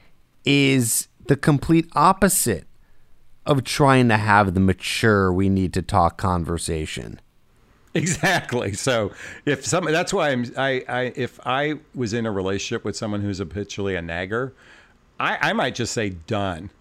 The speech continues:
Speaker 2: I'm at a point in my life where
Speaker 1: Well,
Speaker 2: I
Speaker 1: I,
Speaker 2: just,
Speaker 1: I would say,
Speaker 2: I don't wanna
Speaker 1: "Cou-,
Speaker 2: change
Speaker 1: let's,
Speaker 2: someone.
Speaker 1: let's talk about this." I would say, "What's, what's
Speaker 2: Are we
Speaker 1: going
Speaker 2: gonna
Speaker 1: on?"
Speaker 2: talk about the sex one, though? <laughs>
Speaker 1: Let's talk about what's really happening here. That's, I'm
Speaker 2: Yeah.
Speaker 1: saying, if someone's nagging you all the time, it's,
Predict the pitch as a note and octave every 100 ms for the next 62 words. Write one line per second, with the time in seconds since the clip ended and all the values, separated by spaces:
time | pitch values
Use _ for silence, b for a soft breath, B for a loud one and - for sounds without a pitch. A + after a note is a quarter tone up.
0 | _ C3 F3 E3 - B2+ A2+ G#2 G2+ G2+
1 | G2+ G#2+ G#2 G3+ G#3+ A3+ A3 - F#3 G#3
2 | F#3+ - F#3 E3+ D#3+ D#3 C#3 B2 - C3
3 | F#3 - - G2 F2 E2 F2+ - - D#3
4 | G3 - - F3 C4 G#2+ F2 D2+ D2 -
5 | - - - _ _ _ _ - G#2+ A2
6 | A#2+ A2+ C#3+ - A#2+ D3 - D3 C#3 C3+
7 | C3 A#2 D#3+ D#3+ D3 B2+ - C3 C3 -
8 | C3+ C3 C3+ - - - A#2+ D3+ - E3+
9 | D#3+ D#3 D#3 C#3 A#2 - G2 G2 B2 A#2+
10 | G#2 G#2 A#2+ G2 E2 E2 D2 - - b
11 | b b C#3+ D3 - C3 D3 A2 F2 -
12 | C3 A2+ F#2+ G2+ A#2 A2+ F2+ E2 E2 D#2+
13 | - D#2+ D2 D2+ -